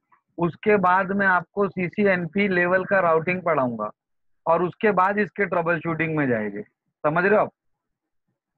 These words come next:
तो मतलब ये हो गया, सिर्फ ये cover करने के लिए एक महीना चले जाएगा हमें, समझ रहे हो?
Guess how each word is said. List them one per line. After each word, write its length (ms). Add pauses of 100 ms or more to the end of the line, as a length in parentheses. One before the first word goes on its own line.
(920)
तो 100
मतलब 420
ये 160
हो 200
गया, 320
सिर्फ 340
ये 280
cover 320
करने 300
के 140
लिए 280
एक 120
महीना 260
चले 240
जाएगा 280
हमें, 180
समझ 1300
रहे 100
हो? 180